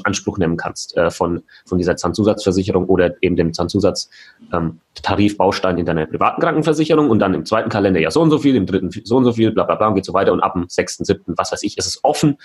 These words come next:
also sprich, da gibt's kein Limit mehr. Und jetzt ist das Spannende, wenn du das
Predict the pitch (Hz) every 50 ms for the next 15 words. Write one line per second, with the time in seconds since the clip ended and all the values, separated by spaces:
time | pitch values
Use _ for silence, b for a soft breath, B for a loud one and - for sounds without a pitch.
0 | B B B - 107 101 92 - - 98 - 92 - - - - - - 82 101
1 | 117 110 107 - - - - B B B B B B - 107 101 104 143 - -
2 | - - - 120 - - - - 202 190 127 - 95 - - B B B B B
3 | B B - 104 113 131 180 208 196 - 151 147 - - - _